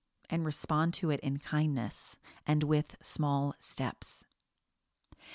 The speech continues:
And if you're kind of annoyed with me for not giving you, like, several multi-step routine possibilities that you can just implement right now, I want to remind you that you've tried that already.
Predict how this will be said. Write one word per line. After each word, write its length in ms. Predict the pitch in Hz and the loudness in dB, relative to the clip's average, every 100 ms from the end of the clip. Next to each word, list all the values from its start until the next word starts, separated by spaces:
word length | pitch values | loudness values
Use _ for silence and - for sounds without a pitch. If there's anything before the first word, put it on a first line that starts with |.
| - | 4
And 120 | 208 | 6
if 80 | 214 | 8
you're 80 | 262 | 6
kind 180 | 320 294 | 6 8
of 60 | |
annoyed 300 | 240 175 180 | 8 8 8
with 120 | 202 220 | 6 6
me 280 | 220 226 | 6 4
for 180 | 220 - | 4 6
not 200 | 165 151 | 6 6
giving 200 | 160 175 | 4 4
you, 160 | 175 175 | 4 4
like, 160 | 143 | 4
several 600 | - - 151 151 170 165 | 2 6 6 8 6 6
multi-step 580 | 160 147 - 160 156 151 | 4 0 0 2 2 2
routine 320 | 156 147 147 | 0 0 0
possibilities 680 | 147 156 - 180 185 208 214 | 4 4 4 4 6 6 4
that 80 | - | 2
you 100 | 160 | 2
can 120 | 160 | 2
just 160 | 151 - | 0 0
implement 400 | 147 170 165 156 | 0 2 2 2
right 180 | 160 160 | 2 4
now, 280 | 151 175 - | 4 4 6
I 140 | 190 | 6
want 180 | 262 - | 6 6
to 100 | 349 | 6
remind 380 | 214 165 185 226 | 6 6 4 6
you 120 | 247 | 4
that 120 | 175 | 4
you've 180 | 165 156 | 2 2
tried 340 | - 151 151 | 2 4 4
that 140 | 135 127 | 2 0
already. 480 | 117 107 78 69 | 0 -2 -6 -10